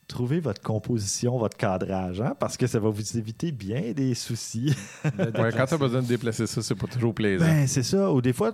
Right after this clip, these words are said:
Speaker 1: tu vas venir pour te, le déplacer, puis là, tu vas accrocher, ou tu vas te prendre dans ton sac à dos,
Speaker 2: Mhm.
Speaker 1: ou en tout cas, il,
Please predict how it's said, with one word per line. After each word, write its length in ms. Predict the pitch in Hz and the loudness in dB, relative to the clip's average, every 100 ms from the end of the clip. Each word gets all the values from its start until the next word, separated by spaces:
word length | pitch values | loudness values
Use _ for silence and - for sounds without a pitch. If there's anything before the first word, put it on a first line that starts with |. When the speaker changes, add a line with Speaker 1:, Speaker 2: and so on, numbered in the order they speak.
| - | -4
Speaker 1:
tu 100 | - | -2
vas 120 | 120 107 | 0 2
venir 180 | 139 | 0
pour 180 | 156 120 110 | 0 -4 0
te, 100 | 113 | -2
le 260 | - 110 | 0 -4
déplacer, 520 | 107 107 113 - 170 | -4 -2 -2 0 -2
puis 100 | 156 | 0
là, 60 | 120 | -2
tu 120 | - | 0
vas 180 | 104 95 | 0 0
accrocher, 600 | 90 101 92 131 127 120 - _ | -2 -6 -6 -4 -4 -8 -14 _
ou 100 | 110 | -12
tu 140 | 98 110 | -8 -4
vas 100 | 107 | -4
te 60 | |
prendre 220 | - 120 120 | -2 0 0
dans 80 | |
ton 160 | 98 92 | 0 -4
sac 240 | - - | -6 -6
à 80 | 90 | -6
dos, 400 | 85 135 143 139 | 0 0 2 0
Speaker 2:
Mhm. 260 | 117 101 104 | -2 -2 -2
Speaker 1:
ou 20 | |
en 80 | 113 | -2
tout 180 | 120 113 | -2 -4
cas, 60 | 104 | -4
il, 440 | 107 - - | -8 -10 -10